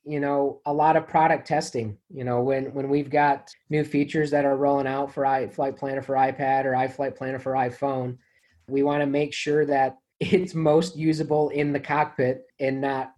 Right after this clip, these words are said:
in a sterile desk office environment. So that's what I try and do. And, you know, if, and, and to limit a lot of my head, head downtime, I, I make sure I'm, I'm up with a friend,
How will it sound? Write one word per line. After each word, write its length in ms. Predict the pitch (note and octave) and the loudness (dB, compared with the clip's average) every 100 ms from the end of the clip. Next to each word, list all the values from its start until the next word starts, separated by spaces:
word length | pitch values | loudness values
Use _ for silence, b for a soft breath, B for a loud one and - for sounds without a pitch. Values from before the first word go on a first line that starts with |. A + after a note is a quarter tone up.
| - | -2
in 140 | C#3+ | -2
a 40 | |
sterile 800 | C#3 - - D3 C#3 C3+ C3 B2 - _ B2 A2+ | -2 -2 2 6 6 6 2 -2 -12 _ -14 -2
desk 460 | C3+ C3 - - - | 0 0 -4 -16 -6
office 440 | C3+ C3+ C3 B2+ | 0 0 0 -4
environment. 520 | C3 A#2+ A2+ A2+ A2 - | -4 -4 -4 -4 -8 -6
So 380 | C#3+ B2+ B2 B B - | -2 0 0 B B -6
that's 280 | D3+ D#3 D#3+ | -2 0 0
what 100 | D3+ | 0
I 120 | D#3 | 0
try 260 | D#3 E3 | 0 -2
and 140 | D#3 D3+ | -2 0
do. 300 | D3+ D#3+ D#3+ | 2 4 4
And, 300 | D3 C3+ B2+ | 2 -2 -8
you 140 | C#3 | -6
know, 200 | B2+ B2+ | -4 0
if, 260 | C3 C3 - _ | 0 -2 -10 _
and, 160 | D#3+ D3+ | -4 -2
and 180 | D#3+ C#3+ | -2 -2
to 80 | C#3+ | 0
limit 420 | D3 E3 E3+ D#3+ D#3+ | 0 2 2 2 0
a 80 | D#3 | 0
lot 240 | D3+ D#3 | 2 2
of 40 | D3+ | 2
my 180 | D3+ | 0
head, 320 | D#3+ D#3+ D#3 - - | 2 2 0 -4 -4
head 240 | D#3+ D3+ | -2 0
downtime, 720 | D3 D3 D#3+ E3 D3+ E3 E3 | 2 2 2 0 -2 -2 -2
I, 340 | C#3 C3+ C3+ C3 b b - | 0 0 0 -6 b b -8
I 100 | C3+ | -2
make 220 | C#3 C#3 | 0 0
sure 220 | - C#3+ | 0 -2
I'm, 260 | C3+ C3+ C3 | 0 -4 -6
I'm 220 | C3+ C3+ | -4 -2
up 220 | C3+ C3 | 0 -2
with 260 | C3+ C3+ C3 _ | -2 -4 -6 _
a 80 | C3 | -8
friend, 600 | - C#3+ C#3+ C#3+ D3+ | -2 0 2 0 -4